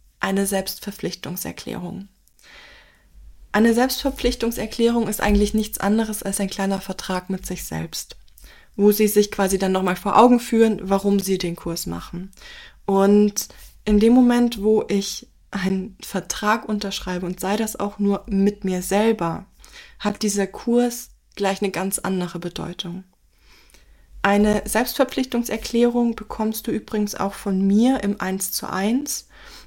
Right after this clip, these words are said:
Gerade bei so einem umfangreichen Projekt wie einem Online-Kurs lohnt es sich, das einfach einmal zu machen. Ist aber natürlich kein Muss. Neben diesen fünf Möglichkeiten, die ich dir heute in dieser Podcast-Folge vorgestellt habe,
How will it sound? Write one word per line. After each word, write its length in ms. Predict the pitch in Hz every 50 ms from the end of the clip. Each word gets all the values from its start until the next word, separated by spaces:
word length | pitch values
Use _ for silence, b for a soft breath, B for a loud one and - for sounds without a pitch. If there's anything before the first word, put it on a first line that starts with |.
| B B
Gerade 320 | - 202 202 - 202 214 226
bei 140 | 208 208 202
so 100 | 196 202
einem 120 | 202 196
umfangreichen 680 | - 208 247 254 - 226 208 202 196 196 196 - 202
Projekt 420 | - - 196 196 208 214 214 - -
wie 80 | 196
einem 140 | 185 180 -
Online-Kurs 880 | - 190 220 226 226 214 202 202 - - - 202 208 208 220 - - B B B B B B B -
lohnt 480 | - 190 190 202 214 240 254 269 269 -
es 180 | 196 - -
sich, 240 | - 190 196 - -
das 240 | - 196 196 - -
einfach 320 | - 185 185 - - -
einmal 360 | - - 180 180 185 190 190 190
zu 200 | - - - 180
machen. 520 | 175 175 180 170 - - 147 - - - _ _ _ _ _ _ _ _ _ - - - - _ _ -
Ist 260 | 240 247 - - -
aber 200 | 208 202 202 190
natürlich 500 | 190 190 190 - 202 196 196 190 190 190
kein 260 | - 196 185 180 185
Muss. 440 | 185 202 202 185 - - - - - b b b b _ _ -
Neben 300 | 196 208 233 233 247 233
diesen 240 | 233 226 233 226
fünf 440 | 220 - - 240 247 254 247 - - -
Möglichkeiten, 680 | 202 226 262 254 - 277 - - 233 226 226 226 214
die 80 | 208 214
ich 100 | 208 -
dir 160 | - 202 190
heute 200 | 208 214 - 202
in 80 | 202 196
dieser 200 | 185 185 196 190
Podcast-Folge 760 | - - 254 - - - 202 - - - - 190 180 175 185
vorgestellt 840 | - - - 196 214 214 233 220 - - - 196 214 226 - - -
habe, 360 | 196 196 208 208 226 226 226